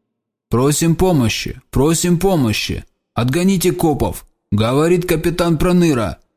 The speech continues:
«А с ним чесоточник!» напомнил о себе пират-абордажник.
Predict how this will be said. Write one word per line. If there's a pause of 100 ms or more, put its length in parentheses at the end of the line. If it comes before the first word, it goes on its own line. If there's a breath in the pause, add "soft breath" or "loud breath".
(280)
«А
с
ним
чесоточник!» (220)
напомнил
о
себе
пират-абордажник.